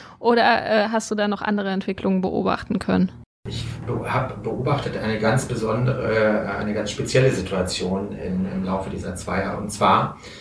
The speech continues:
Speaker 2: dass so viel Marketing gar nicht gebraucht worden ist, also um, sag ich mal, die Verkäufe zu triggern. Weil der Bedarf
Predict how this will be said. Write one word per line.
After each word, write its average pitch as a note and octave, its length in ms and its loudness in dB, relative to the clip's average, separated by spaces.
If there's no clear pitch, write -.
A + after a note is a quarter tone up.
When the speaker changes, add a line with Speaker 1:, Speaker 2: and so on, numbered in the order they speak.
Speaker 2:
dass A2 360 2
so A2+ 280 -6
viel A#2+ 420 2
Marketing A#2+ 640 0
gar G#2+ 220 2
nicht - 180 -4
gebraucht - 500 0
worden E2+ 300 2
ist, - 260 -6
also F#2+ 420 -2
um, F#2+ 440 -2
sag A2 140 -4
ich G2+ 60 -6
mal, F#2+ 100 -2
die G2 80 -4
Verkäufe G2 460 0
zu - 120 -10
triggern. F2 440 -2
Weil G#2 300 4
der A2 140 2
Bedarf G#2 480 0